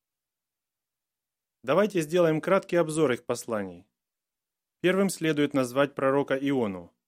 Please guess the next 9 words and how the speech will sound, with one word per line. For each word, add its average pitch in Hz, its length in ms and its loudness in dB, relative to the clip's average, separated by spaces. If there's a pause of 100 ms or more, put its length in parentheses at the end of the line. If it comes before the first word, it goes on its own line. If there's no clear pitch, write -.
(560)
Согласно 147 460 -2
четвёртой 165 480 -2
книге 131 280 -2
Царств, 160 420 -2
глава 131 300 0
четырнадцать, 135 640 -4
стих 123 220 -12
двадцать 117 360 -6
пять, 170 300 0